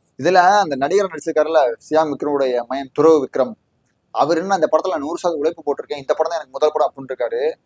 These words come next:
ஏயா, நீ ஏற்கனவே ரெண்டு படம் நடிச்சிருக்க, அப்ப நீ அந்த ரெண்டு படத்துலயும் வந்து நூறு சதவீத உழைப்பு போடல,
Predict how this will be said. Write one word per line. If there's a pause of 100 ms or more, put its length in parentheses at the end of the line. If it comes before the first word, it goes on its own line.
(340)
ஏயா,
நீ
ஏற்கனவே
ரெண்டு
படம்
நடிச்சிருக்க, (640)
அப்ப
நீ
அந்த
ரெண்டு
படத்துலயும்
வந்து (200)
நூறு
சதவீத
உழைப்பு
போடல,